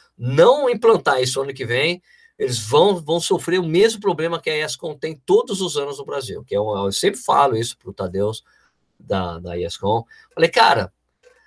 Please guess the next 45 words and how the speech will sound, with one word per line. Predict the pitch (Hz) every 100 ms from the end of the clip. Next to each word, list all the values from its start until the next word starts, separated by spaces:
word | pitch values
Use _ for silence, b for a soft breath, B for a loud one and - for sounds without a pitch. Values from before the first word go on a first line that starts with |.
| b
a | -
prova | 254 302
de |
vocês | 311 - 392 349
é |
tecnicamente | 359 339 339 359 330 359 269
muito | 285 427
boa | 196 349 294 -
mesmo, | - 76 - -
né? | - -
Mas | - 415 -
vocês | 392 - 415 403 403
não, | 440 440 403
enquanto | 370 494
vocês | 359 339 233
não | 180
resolverem | 170 143 123 139 117
a | 101
questão | 110 - 110
da | 98
largada, | 90 101 151 127 98 - b b b
as | 415 -
pessoas | 403 285 254
vão | 269
continuar | 269 254 254
reclamando | 240 247 240 220 214 208
de | 202
vocês. | 214 202 180 175 131 107
Então, | 120 - - - -
eu | 466 349 -
não | 466 508
entendo | 480 254 269 277
porque | - 339
você | 247 240
fica | 226 247
da-, | 180 165 185 - B B -
não | 254
entendo | 254 233 277 269
porque | 247 202 -
a |
escom | 208 - 220
insiste | 208 - 202 -
em | 190
dar | 202
arma | 226 277 - 165 107